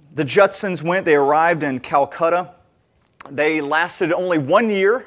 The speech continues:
in India before they were kicked out. And so they went to Burma.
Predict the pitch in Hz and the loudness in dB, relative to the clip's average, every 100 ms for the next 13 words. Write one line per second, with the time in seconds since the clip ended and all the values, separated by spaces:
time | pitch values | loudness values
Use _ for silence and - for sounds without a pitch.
0 | - - 165 180 175 196 165 - 180 165 | -14 -10 -6 -4 -2 -2 -2 -6 -4 -2
1 | 165 156 180 - 131 101 - _ _ _ | -2 -4 -8 -6 -6 -6 -12 _ _ _
2 | _ _ _ _ _ _ - 139 143 139 | _ _ _ _ _ _ -12 -6 -6 -4
3 | - 147 143 143 135 147 160 165 117 87 | 0 2 2 0 -4 0 2 2 0 -8